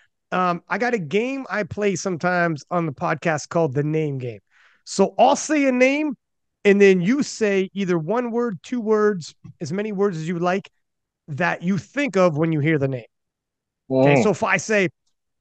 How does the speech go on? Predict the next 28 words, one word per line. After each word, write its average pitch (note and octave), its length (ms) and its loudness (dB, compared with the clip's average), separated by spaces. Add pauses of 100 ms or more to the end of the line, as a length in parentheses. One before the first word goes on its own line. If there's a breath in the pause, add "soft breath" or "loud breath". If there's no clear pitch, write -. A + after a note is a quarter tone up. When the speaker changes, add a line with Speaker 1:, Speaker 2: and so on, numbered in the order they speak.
(340)
Speaker 1:
if G#3 160 -4
I A3 120 0
s-, - 200 -8
this F3+ 220 -4
is C#3 120 -6
easy B2 220 -8
one, B2 220 -4
but C#3 100 0
if - 120 -2
I F3 80 2
say G3 180 0
Keiko, G3 440 2
you E3+ 120 2
might F#3 280 0
say F3+ 200 -2 (120)
big D3 220 -4
bench - 420 -10 (840)
or D#3+ 280 6
whatever. E3+ 460 0 (480)
You, F3 140 0
you A3+ 80 -6
can C#4 100 -2
say D3+ 160 8
two C#3+ 120 8
Speaker 2:
Mm. - 60 4
Speaker 1:
words, C#4 200 0
one B3 240 0
words, B3+ 280 -6